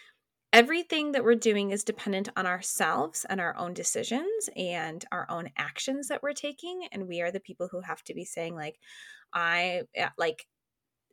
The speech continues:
if taxes get, go through, it's up to me. If, like, marketing goes out, it's up to me. If the actual service that I'm providing is happening, it's up to me. If I'm getting clients, it's up to me.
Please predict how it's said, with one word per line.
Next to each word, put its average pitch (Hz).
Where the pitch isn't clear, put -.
if 196
taxes 262
get, 269
go 254
through, 302
it's 262
up 196
to 226
me. 160
If, 185
like, 160
marketing 277
goes 294
out, 285
it's -
up -
to 247
me. 156
If 170
the 175
actual 190
service 269
that 277
I'm 269
providing 269
is 196
happening, 262
it's 214
up -
to 226
me. 180
If 160
I'm 208
getting 240
clients, 262
it's 214
up -
to -
me. 151